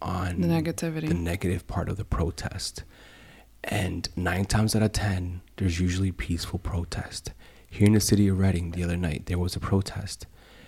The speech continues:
Speaker 1: and it ended very peacefully.
Speaker 2: Mm-hmm.
Speaker 1: It ended in a prayer,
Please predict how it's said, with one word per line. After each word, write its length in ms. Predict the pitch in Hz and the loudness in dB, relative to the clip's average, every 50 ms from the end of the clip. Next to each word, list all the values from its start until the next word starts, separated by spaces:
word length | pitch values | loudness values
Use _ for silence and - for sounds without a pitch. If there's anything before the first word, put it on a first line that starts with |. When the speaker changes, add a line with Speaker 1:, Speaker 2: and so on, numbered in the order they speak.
| - - - - - | -20 -20 -20 -4 0
Speaker 1:
and 100 | - 95 | 4 4
it 100 | 95 87 - | 4 4 4
ended 320 | - 90 101 101 95 85 92 | 4 4 6 6 6 4 4
very 220 | 90 90 92 95 | 4 4 4 4
peacefully. 580 | - - - 95 92 - - 95 - - - - - - - - | 4 2 0 0 0 0 -4 -6 -6 -8 -10 -12 -18 -14 -6 -4
Speaker 2:
Mm-hmm. 280 | 175 147 151 156 175 - | -2 0 0 -2 -4 -4
Speaker 1:
It 40 | - | -2
ended 380 | - 92 92 98 95 92 90 - - | -2 0 2 4 2 2 2 0 0
in 100 | 90 90 | 0 0
a 60 | 90 | 0
prayer, 480 | 85 - - 90 85 78 76 76 - | 0 0 0 0 0 0 -2 -4 -8